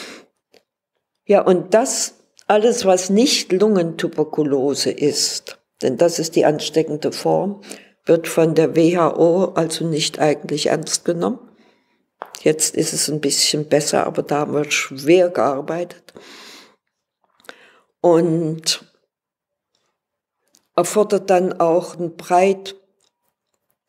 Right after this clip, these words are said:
also eine breitere Behandlung, ja, als nur Tabletten, wie das bei, bei Lungentuberkulose weitgehend wirklich zur Ausheilung führt.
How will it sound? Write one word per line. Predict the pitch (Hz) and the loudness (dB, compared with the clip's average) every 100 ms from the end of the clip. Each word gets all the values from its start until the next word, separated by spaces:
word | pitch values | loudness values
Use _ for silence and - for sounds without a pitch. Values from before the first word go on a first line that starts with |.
| _ _ _ _ | _ _ _ _
also | 170 170 | -2 2
eine | 185 170 160 | 2 2 -2
breitere | 165 151 170 190 156 147 143 | -2 2 2 2 0 0 -2
Behandlung, | - 143 151 147 - - - - - - _ _ _ _ _ _ _ _ _ _ | -4 -4 -4 -4 -10 -18 -18 -18 -20 -20 _ _ _ _ _ _ _ _ _ _
ja, | 170 185 | 0 4
als | 156 156 - | 2 2 0
nur | 156 151 147 - | -2 0 0 -2
Tabletten, | 151 - 117 - 151 139 151 - _ _ _ _ _ _ | -4 -4 -6 -8 -10 -14 -16 -20 _ _ _ _ _ _
wie | 151 143 | 0 2
das | 147 - | 0 0
bei, | - 131 131 - | 0 2 0 -2
bei | 147 139 | 0 2
Lungentuberkulose | 151 147 135 147 - 127 131 127 127 127 | 2 2 -2 -6 -6 -8 -4 -2 -2 2
weitgehend | 156 156 - - 120 - - | 2 2 -2 -6 -6 -6 -8
wirklich | - - - - - - _ - | -8 -8 -10 -10 -12 -20 _ -8
zur | - 139 | -2 0
Ausheilung | 131 - - 135 - 131 | 0 -2 -4 -10 -10 -14
führt. | - 135 - - | -8 -6 -8 -14